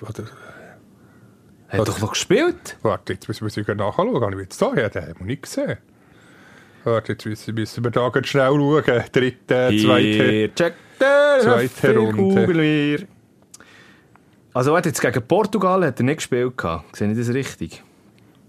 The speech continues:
Speaker 1: Ja, das ist doch, warte, jetzt müssen, müssen wir gleich, müssen wir gleich bei der, bei der, beim Kicker gehen, gehen
Speaker 2: Einer,
Speaker 1: schauen.
Speaker 2: einer, einer von uns beiden, äh, ist, mo, schau, gegen, gegen Korea, gegen Südkorea hat er gespielt gehabt. Ist bis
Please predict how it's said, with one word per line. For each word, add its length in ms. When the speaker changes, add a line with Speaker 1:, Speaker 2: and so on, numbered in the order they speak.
Speaker 1:
Ja, 80
das 160
ist 140
doch, 280
warte, 300
jetzt 140
müssen, 220
müssen 220
wir 60
gleich, 380
müssen 260
wir 40
gleich 160
bei 100
der, 160
bei 140
der, 520
beim 140
Kicker 460
gehen, 320
gehen 120
Speaker 2:
Einer, 60
Speaker 1:
schauen. 180
Speaker 2:
einer, 260
einer 200
von 140
uns 140
beiden, 440
äh, 800
ist, 260
mo, 420
schau, 160
gegen, 200
gegen 360
Korea, 360
gegen 200
Südkorea 520
hat 120
er 40
gespielt 400
gehabt. 240
Ist 140
bis 180